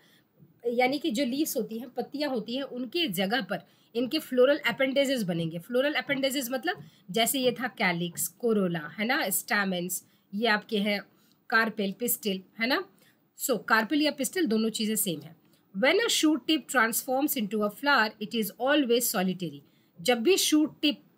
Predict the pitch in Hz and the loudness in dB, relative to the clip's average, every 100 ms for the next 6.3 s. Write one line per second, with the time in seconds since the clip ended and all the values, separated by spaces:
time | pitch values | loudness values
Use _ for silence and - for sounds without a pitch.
0 | _ 226 233 240 269 269 254 220 247 - | _ -2 0 0 2 2 2 0 -2 0
1 | 208 208 180 165 - 233 254 285 302 285 | 0 0 -2 -4 -4 -2 0 0 0 0
2 | 311 - 285 - 240 247 240 262 214 185 | -4 -4 -6 -4 -4 0 0 0 0 -4
3 | 156 143 - _ _ _ _ _ 180 233 | -4 -12 -18 _ _ _ _ _ -6 2
4 | 233 262 294 - 392 370 311 - 247 226 | 4 4 2 0 0 0 -2 2 2 4
5 | 254 - - 214 208 - 233 247 294 214 | 2 -2 -4 -4 -4 -4 -2 0 2 -2
6 | 196 220 | 0 -2